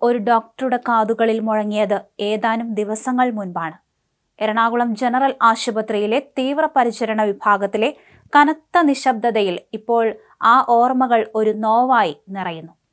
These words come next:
മരണത്തെ മുഖാമുഖം കണ്ട് ഹൃദയം മാറ്റിവെച്ച് ജീവിതത്തിലേക്ക് തിരിച്ചു വരാൻ വെമ്പിയ ഒരു ഇരുപത്തൊന്നുകാരി, നേപ്പാൾ സ്വദേശിനി ദുർഗ കാമി, ഒടുവിൽ വിധിക്ക് കീഴടങ്ങി യാത്രയായി. കേരളം മുഴുവൻ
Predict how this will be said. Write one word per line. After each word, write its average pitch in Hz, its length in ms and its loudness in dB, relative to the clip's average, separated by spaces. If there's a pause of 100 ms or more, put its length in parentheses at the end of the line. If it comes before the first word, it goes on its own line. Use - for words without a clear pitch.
(440)
മരണത്തെ 349 520 4
മുഖാമുഖം 285 760 0
കണ്ട് 220 340 4 (180)
ഹൃദയം 254 380 0
മാറ്റിവെച്ച് 262 720 2 (420)
ജീവിതത്തിലേക്ക് 320 920 0
തിരിച്ചു 262 300 -2
വരാൻ 254 360 4
വെമ്പിയ 233 440 -2 (140)
ഒരു 214 160 -2
ഇരുപത്തൊന്നുകാരി, 208 1000 -2 (380)
നേപ്പാൾ 247 440 2
സ്വദേശിനി 240 800 -2
ദുർഗ 240 440 2
കാമി, 170 420 -4 (340)
ഒടുവിൽ 220 400 2 (240)
വിധിക്ക് 311 520 0 (120)
കീഴടങ്ങി 233 580 2 (100)
യാത്രയായി. 208 680 -2 (720)
കേരളം 359 400 6
മുഴുവൻ 320 360 2